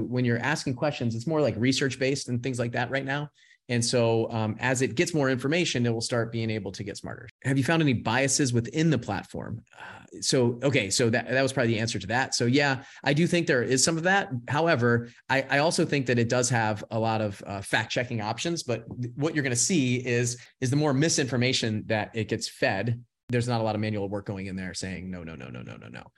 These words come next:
So I haven't asked it, like, a whole ton of stuff about, like, covid and, and other things like that, that are really just kind of widely, like,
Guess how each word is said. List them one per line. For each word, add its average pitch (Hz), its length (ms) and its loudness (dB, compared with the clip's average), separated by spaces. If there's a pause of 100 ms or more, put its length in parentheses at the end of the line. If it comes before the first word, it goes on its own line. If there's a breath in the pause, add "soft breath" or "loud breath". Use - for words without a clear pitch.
(160 soft breath)
So 131 220 0
I 135 100 2
haven't 180 220 4
asked 135 260 0
it, 110 120 0
like, 110 140 -2
a 98 40 -6
whole 117 180 0
ton 117 200 -2
of 95 80 -6
stuff 98 180 -6
about, - 180 -14
like, - 140 -16
covid 147 600 2
and, 104 260 -2
and 104 160 -6
other 123 180 0
things 120 240 -2
like 110 140 -2
that, 110 260 -2
that 110 100 -4
are 101 120 -4
really 113 280 0
just 110 200 -10
kind 104 160 -6
of 95 40 -8
widely, 101 380 -4
like, 95 260 -8